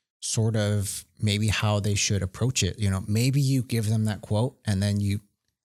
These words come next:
see the sticker shock, and then you explain, "Hey, but wait, we've got some rebates, either, you know, local, um, gas or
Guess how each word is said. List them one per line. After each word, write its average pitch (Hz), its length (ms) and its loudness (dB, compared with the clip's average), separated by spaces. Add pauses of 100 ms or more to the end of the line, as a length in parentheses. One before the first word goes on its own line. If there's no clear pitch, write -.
see 101 220 0
the 95 120 0
sticker - 360 0
shock, - 480 0 (520)
and 107 80 2
then 104 120 2
you 104 80 0
explain, 107 400 0
"Hey, 117 100 4 (240)
but 117 140 -2
wait, 143 180 0
we've 95 180 -2
got 117 220 0
some 107 320 2
rebates, 120 540 2
either, 104 440 2
you 107 60 0
know, 98 160 0
local, 104 640 0 (300)
um, 104 400 0 (760)
gas - 440 0
or 98 260 0